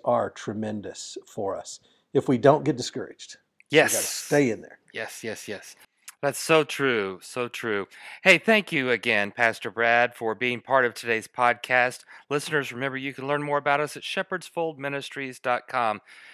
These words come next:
Speaker 2: Thanks again, Pastor Brad Riley. We love you.
Speaker 1: Well, it's my privilege. Love your ministry. Love you. Keep going. And anything I can ever do to help, I'm here.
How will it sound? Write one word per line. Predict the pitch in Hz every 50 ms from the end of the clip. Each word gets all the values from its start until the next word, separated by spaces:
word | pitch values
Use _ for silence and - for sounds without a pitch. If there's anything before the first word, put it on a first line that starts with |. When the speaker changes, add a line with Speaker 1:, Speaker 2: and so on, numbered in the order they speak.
| - - - - _ _ _
Speaker 2:
Thanks | - 113 117 113 - -
again, | 131 113 123 120 113 110 101 -
Pastor | 107 107 101 - - 98
Brad | 90 101 98 98 95
Riley. | 95 101 101 101 101 98 101 98 101 _
We | 107 110 107
love | 127 143 139 110
you. | 107 95 85 80 - _ _ _ _ _ _ _ _ _ _ _ - - _ _ _ -
Speaker 1:
Well, | 127 127 135 135 131 131 131
it's | 123 120 - -
my | 151 151 160 160
privilege. | 160 - - 180 170 160 170 170 160 151 127 123
Love | 139 151 160 165 160
your | 160 151
ministry. | 147 160 156 165 151 - - 165 156
Love | 147 143 143 151 151 139
you. | 143 147 151 151 151 147
Keep | - - - 156 160 - -
going. | 139 135 131 139 143 143 139 - _ _ _ _ _ _ _ -
And | 110 110 113 110 107
anything | 110 107 117 131 143 135 - 147 131
I | 131 127 127
can | - 135 127
ever | 131 131 123 120
do | 131 131
to | 123
help, | 120 127 127 117 - -
I'm | 113 120
here. | 110 113 110 104 98